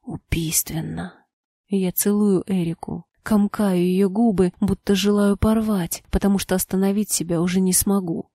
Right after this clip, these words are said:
Уже никто не сможет. Она отвечает, робко и нежно. Пытаюсь притормозить, пытаюсь донести до собственных расплавившихся мозгов, что она ещё не готова, чтобы столкнуться с дичайшим желанием, обуревавшим меня. Но не могу.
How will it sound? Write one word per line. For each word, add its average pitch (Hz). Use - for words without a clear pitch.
Уже 226
никто 226
не 160
сможет. 135
Она 185
отвечает, 185
робко 220
и 208
нежно. 175
Пытаюсь 214
притормозить, 226
пытаюсь 226
донести 233
до 190
собственных 190
расплавившихся 202
мозгов, 226
что -
она 254
ещё 254
не 262
готова, 240
чтобы 214
столкнуться 214
с 185
дичайшим 202
желанием, 202
обуревавшим 208
меня. 180
Но 208
не 202
могу. 208